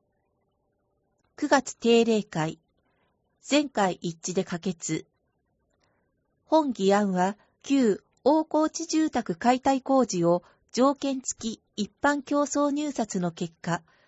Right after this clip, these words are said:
一億五千五百九十八万円で、平和建設、原本建設、特定建設、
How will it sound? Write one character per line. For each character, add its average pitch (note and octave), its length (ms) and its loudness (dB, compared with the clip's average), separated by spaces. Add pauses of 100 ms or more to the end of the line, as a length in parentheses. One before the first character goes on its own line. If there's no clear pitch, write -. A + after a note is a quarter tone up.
(300)
一 A3 260 -4
億 B3+ 240 -2
五 F#3 140 -2
千 B3+ 280 -2
五 F#3 120 -6
百 C4 300 -2
九 D4 220 -2
十 G3 180 -2
八 F3 320 -4
万 A3 260 -2
円 G#3 180 -2
で、 F#3+ 240 -2 (360)
平 C#4+ 280 0
和 C#4 80 -4
建 C4 240 -2
設、 - 480 -6 (320)
原 B3+ 280 4
本 D4+ 260 0
建 C#4+ 300 -2
設、 - 420 -4 (340)
特 A3 240 -2
定 C#4+ 260 2
建 C4+ 280 0
設、 G3 400 -4